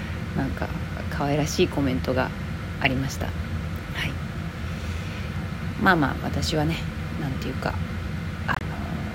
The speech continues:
まあ、それはそれとして、また今日は今日、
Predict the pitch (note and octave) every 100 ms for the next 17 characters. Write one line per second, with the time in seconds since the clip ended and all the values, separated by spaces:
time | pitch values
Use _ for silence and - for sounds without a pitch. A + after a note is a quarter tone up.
0 | - D3 - F3+ F#3 D#3+ E3+ D#3 D3+ C#3+
1 | - A3+ - - - C#3+ - - E3 C3
2 | - - D3+